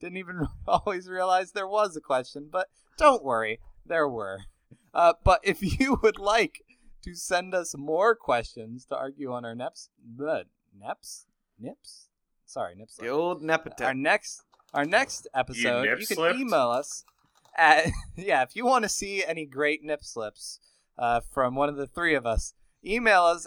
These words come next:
Speaker 1: at ninjas versus podcast, that's versus V S, no period, at gmail dot com. Uh, you can also head over to facebook dot com slash ninjas versus podcast, like the page over there.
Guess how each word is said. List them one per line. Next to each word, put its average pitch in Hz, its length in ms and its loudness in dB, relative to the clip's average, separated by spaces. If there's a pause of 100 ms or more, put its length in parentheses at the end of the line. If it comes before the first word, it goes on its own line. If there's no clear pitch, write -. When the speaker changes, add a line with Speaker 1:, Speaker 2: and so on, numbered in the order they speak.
Speaker 1:
at 170 240 6
ninjas 220 680 -2 (120)
versus 190 500 -2
podcast, 175 580 2
that's - 220 -6
versus 135 500 -8
V 143 180 -6
S, 135 180 -6
no 123 180 -6
period, 117 440 -6 (320)
at 139 240 -10
gmail 190 600 -4 (460)
dot 110 280 0 (140)
com. 190 460 0 (460)
Uh, 113 60 -2
you 131 180 -8
can 156 220 -4
also 214 360 2
head 180 160 -2
over 170 220 -2
to - 120 -14 (140)
facebook 180 480 -8
dot 143 220 2
com 160 320 -2
slash 113 320 -4
ninjas 110 360 -16
versus 107 300 -10 (100)
podcast, 127 600 0 (340)
like 156 340 0
the 185 60 -16
page 160 360 0
over 139 180 0
there. 185 420 2